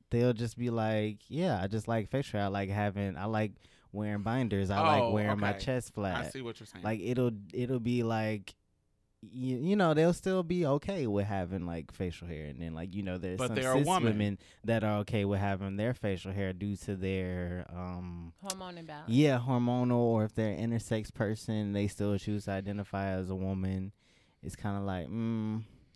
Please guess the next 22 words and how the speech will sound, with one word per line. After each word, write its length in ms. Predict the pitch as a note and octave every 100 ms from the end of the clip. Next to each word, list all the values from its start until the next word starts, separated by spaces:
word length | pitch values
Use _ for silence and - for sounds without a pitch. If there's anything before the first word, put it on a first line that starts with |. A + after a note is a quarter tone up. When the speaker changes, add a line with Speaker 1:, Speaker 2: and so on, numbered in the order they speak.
| _ _ _ _ _ _ _ _ _
Speaker 3:
But 100 | A3
when 140 | A3 A3+
you 80 | A3+
don't 240 | A3+ A#3+
have 240 | A#3 A3
that 160 | F#3+ F#3
going 280 | F#3 F3 F3
on, 240 | D#3 C#3+ A2+ C#3+ D#3+ _ _ _ _ _ _ - - - _ _ _ _ _ -
when 160 | F#3+
you're 160 | A#3 C4
not 220 | C4+ A#3+
intersex, 560 | A3 G#3 G#3 E3 D3+ D3+ _ _ _ _ _ _ _ _ _ - _ _ _ _ _ _ _ -
Speaker 1:
Yeah. 140 | G#2+ F#2+
Speaker 3:
and 180 | G#3 G#3
you 220 | A#3 A#3 G3+ F#3
are 440 | F#3+ F3+ F3 D#3+ _ _
Speaker 1:
Well, 200 | D#3+ F#3+
we 120 | G3 A3
Speaker 3:
a 40 |
Speaker 1:
don't 220 | G#3 G3
know 120 |
if 0 | E3